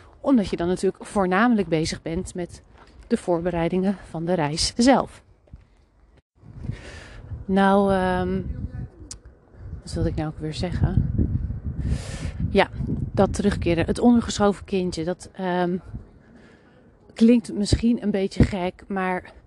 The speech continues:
weet je, je weet dat je terugkeert. Tenminste, de meeste gezinnen die ik begeleid, komen weer terug. Maar qua dingen die je daarvoor moet regelen, dat lijkt soms, eh,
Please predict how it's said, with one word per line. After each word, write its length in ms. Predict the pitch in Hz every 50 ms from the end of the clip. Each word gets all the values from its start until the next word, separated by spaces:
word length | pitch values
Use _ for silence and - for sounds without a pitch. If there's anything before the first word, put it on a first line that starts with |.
| - - _ - - - - - - - - - - - -
weet 160 | 202 208 -
je, 120 | 269 247 -
je 140 | 233 208 208
weet 180 | 196 226 240 -
dat 100 | 226 -
je 80 | 185
terugkeert. 640 | - - 147 156 147 - - 135 127 143 160 - - - - - - - - - -
Tenminste, 560 | - - 190 180 180 - - - 185 202 196 - - - - - - - - - - -
de 120 | - 190 180
meeste 380 | 180 185 208 240 - - -
gezinnen 440 | - - - - 202 202 202 190 165
die 140 | - 196 196
ik 100 | 196 -
begeleid, 680 | - 175 170 - 196 180 170 175 180 196 208 - - - - - - - - - - - - -
komen 280 | - - 196 196 185
weer 180 | 165 165 165 165
terug. 540 | - 208 170 165 143 - - - - - - - - - - - - - - _ _ _ - - - - - - _ _ _ - - - - - - - -
Maar 400 | 220 214 214 220 226 220 208 - -
qua 420 | - - 208 202 202 196 196 190 - - - -
dingen 420 | - - - 240 240 233 247 226
die 140 | 202 233 214
je 80 | 214 196
daarvoor 420 | 202 208 226 247 247 - - 226
moet 220 | 214 202 208 -
regelen, 880 | 190 175 202 226 254 220 - - - 180 185 - - - - - - - - - - - - - - -
dat 320 | 208 214 208 - - -
lijkt 380 | - 202 202 214 240 254 240 -
soms, 460 | - - 214 202 202 196 - - -
eh, 160 | 196 180 185